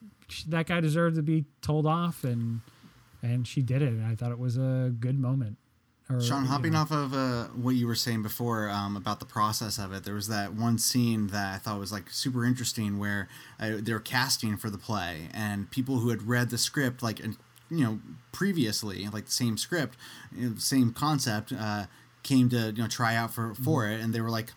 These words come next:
Speaker 2: "Oh, these are the changes you made. Are, are you sure you're okay with these changes?" And then, like, then they were talking about them during the casting process,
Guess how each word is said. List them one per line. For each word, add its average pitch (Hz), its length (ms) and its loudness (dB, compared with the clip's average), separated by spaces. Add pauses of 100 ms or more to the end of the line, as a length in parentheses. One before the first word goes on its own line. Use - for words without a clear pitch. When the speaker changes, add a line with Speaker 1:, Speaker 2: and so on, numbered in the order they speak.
Speaker 2:
"Oh, 233 260 0 (200)
these 139 180 2
are 175 80 2
the 139 100 -2
changes 104 400 0
you 104 80 -2
made. 98 240 -6 (180)
Are, - 120 -8 (200)
are 120 100 0
you 127 100 2
sure 196 200 -4
you're 226 180 -2
okay 190 180 -4
with 220 120 -4
these 226 180 -4
changes?" 247 520 2 (320)
And 123 240 6
then, 123 160 8
like, 113 260 2 (120)
then 131 220 4
they 131 100 6
were 117 160 2
talking 131 440 2
about 113 220 2
them 107 440 0 (300)
during 131 280 6
the 123 80 0
casting 117 400 2
process, 120 680 0